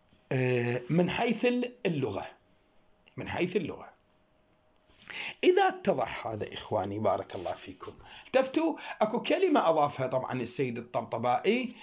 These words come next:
آه، آه، في آخر كلامه قال، شوفوا أقرأ، قال:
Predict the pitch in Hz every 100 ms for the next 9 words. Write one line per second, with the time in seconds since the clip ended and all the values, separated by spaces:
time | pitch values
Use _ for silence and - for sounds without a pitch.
0 | - - - - 127 131 135 127 - -
1 | 151 - 185 208 208 180 180 165 170 175
2 | 214 214 185 214 240 269 269 - - -
3 | - - - 143 170 165 160 208 208 -
4 | - - 165 170 139 107